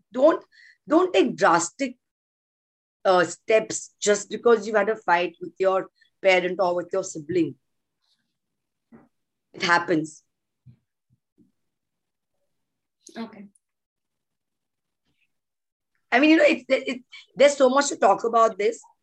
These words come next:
Speaker 1: but just keep it simple. I mean, just, just don't let it affect you. Don't let it bother you. You know, try to maintain peace.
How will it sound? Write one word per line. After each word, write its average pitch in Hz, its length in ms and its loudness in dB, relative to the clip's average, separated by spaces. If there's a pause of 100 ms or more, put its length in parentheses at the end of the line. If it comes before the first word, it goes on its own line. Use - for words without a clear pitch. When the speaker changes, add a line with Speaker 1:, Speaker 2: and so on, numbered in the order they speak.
(360)
Speaker 1:
but 311 200 -4 (520)
just 359 280 -4
keep 311 200 0
it 226 120 -6
simple. 190 400 -8 (180)
I 247 60 -6
mean, 269 180 0
just, 330 320 -4 (1200)
just 247 240 -2
don't 302 160 4
let 294 140 4
it - 40 0
affect - 400 -2
you. 202 160 -4
Don't 220 180 2
let 226 160 -4
it 190 100 -20
bother 180 420 -4
you. 185 340 -6 (800)
You 208 100 -2
know, 226 320 0 (260)
try 226 200 2
to 277 140 -6
maintain 226 520 -2 (100)
peace. 214 460 -14